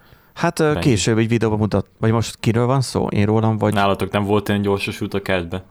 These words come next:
Speaker 2: Hatvan,
Speaker 1: Ja,
Speaker 2: hatszáz kilométer per
Speaker 1: vasút?
Speaker 2: órás.
Speaker 1: Nem, és nem volt kis vasút sem.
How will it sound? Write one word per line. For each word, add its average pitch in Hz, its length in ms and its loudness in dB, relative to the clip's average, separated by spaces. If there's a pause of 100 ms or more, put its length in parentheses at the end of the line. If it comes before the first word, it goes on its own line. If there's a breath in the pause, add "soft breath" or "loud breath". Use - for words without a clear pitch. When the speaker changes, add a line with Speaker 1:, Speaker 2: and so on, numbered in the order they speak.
(160)
Speaker 2:
Hatvan, 95 360 -8
Speaker 1:
Ja, 104 180 0
Speaker 2:
hatszáz 120 300 0
kilométer 95 380 0
per 98 120 -2
Speaker 1:
vasút? 92 60 2
Speaker 2:
órás. 87 380 -4 (2250 loud breath)
Speaker 1:
Nem, 120 280 0
és 107 140 0
nem 110 220 -2
volt 98 300 0
kis - 180 -4
vasút 95 380 -2
sem. 92 360 -4